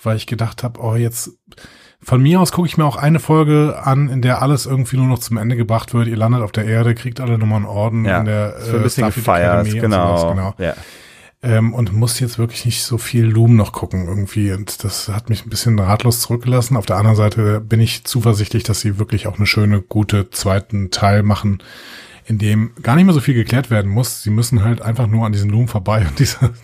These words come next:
Speaker 2: Ja.
Speaker 1: die, die, die Protoss dann nach Tasla Mora bringen.
Speaker 2: Vielleicht ist
Speaker 1: Mal
Speaker 2: ja auch,
Speaker 1: gucken.
Speaker 2: genau, vielleicht ist ja, also sie brauchen jetzt halt noch irgendwie einen Cliffhanger, damit die Leute noch die letzte Folge gucken. Vielleicht liegt's halt daran am Ende, ne? Und vielleicht, äh, wie du, wie du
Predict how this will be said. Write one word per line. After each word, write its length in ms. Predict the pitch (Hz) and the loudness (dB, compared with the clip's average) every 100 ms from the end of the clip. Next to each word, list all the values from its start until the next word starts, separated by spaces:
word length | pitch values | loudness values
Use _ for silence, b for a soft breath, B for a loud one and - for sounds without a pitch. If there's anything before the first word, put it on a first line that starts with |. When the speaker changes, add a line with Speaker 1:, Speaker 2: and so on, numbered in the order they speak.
| - | -6
Speaker 2:
Ja. 180 | 85 82 | -4 -2
Speaker 1:
die, 60 | 139 | 0
die, 180 | 113 101 | 0 -2
die 160 | 107 | -4
Protoss 320 | 98 120 104 - | -4 -6 -4 -4
dann 140 | 98 | -6
nach 100 | 92 | -6
Tasla 260 | - 101 95 | -8 -6 -6
Mora 200 | 92 95 | -6 -10
bringen. 200 | - - | -14 -14
Speaker 2:
Vielleicht 360 | - 101 104 98 | -6 -2 -2 0
ist 100 | 117 | 2
Speaker 1:
Mal 80 | 101 | 2
Speaker 2:
ja 60 | |
auch, 100 | 104 | 2
Speaker 1:
gucken. 180 | 90 92 | -4 -4
Speaker 2:
genau, 280 | 98 85 76 | -2 -2 -2
vielleicht 280 | - 87 95 | -2 -4 -4
ist 140 | - | -2
ja, 80 | 85 | -2
also 280 | 76 71 90 | 0 -2 -2
sie 80 | |
brauchen 280 | 82 87 104 | -2 0 0
jetzt 100 | 98 | 0
halt 120 | 98 | -2
noch 80 | 92 | -2
irgendwie 180 | 78 87 | -2 -4
einen 80 | 80 | -2
Cliffhanger, 400 | 120 117 101 95 | -2 -2 -2 0
damit 240 | 85 80 | -2 -2
die 40 | 78 | 0
Leute 240 | 82 85 | 0 0
noch 80 | 80 | 0
die 80 | 80 | 0
letzte 260 | 101 - | 0 -2
Folge 260 | - 104 101 | -2 -2 -2
gucken. 320 | 104 95 95 | -4 -4 -4
Vielleicht 280 | 85 78 - | -2 -4 -4
liegt's 180 | 76 - | -8 -4
halt 160 | 73 | -2
daran 260 | 85 101 92 | -2 0 -2
am 140 | 87 | -2
Ende, 200 | 82 82 | -2 0
ne? 260 | 78 92 87 | 0 0 -2
Und 420 | 78 82 85 - 58 | -4 -4 -6 -10 -12
vielleicht, 400 | - 78 92 - B B B B _ 262 | -2 -2 -2 -6 B B B B _ -6
äh, 160 | 202 90 | -2 -2
wie 140 | 87 95 | 0 -2
du, 180 | 82 | -2
wie 60 | 95 | 0
du 260 | 104 98 | 0 0